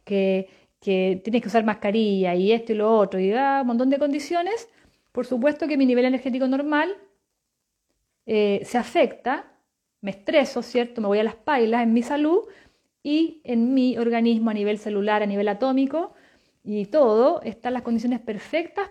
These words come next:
para que yo me contagie de cualquier cosa que anda dando vueltas por ahí, como las hojitas que andan dando vueltas por aquí,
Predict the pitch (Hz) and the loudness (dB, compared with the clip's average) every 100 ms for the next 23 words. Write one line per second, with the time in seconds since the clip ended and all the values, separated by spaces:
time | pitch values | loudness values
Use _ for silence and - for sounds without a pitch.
0 | - 262 269 269 269 339 - _ _ 240 | 0 0 0 -2 -2 -2 -6 _ _ -2
1 | 247 226 214 254 254 277 254 202 190 - | -2 -2 -2 -4 -6 -2 0 0 -4 -4
2 | 233 240 - 254 254 233 226 220 214 208 | -4 -4 -6 -4 -4 -2 -2 0 -2 0
3 | 202 208 - - 196 190 165 - - _ | 0 -2 -8 -10 -8 -6 -8 -12 -20 _
4 | _ - 226 226 220 208 285 285 277 262 | _ -8 -2 0 0 -2 -8 -4 0 2
5 | 254 254 247 240 190 170 - | 2 -2 -2 -4 -4 -6 -14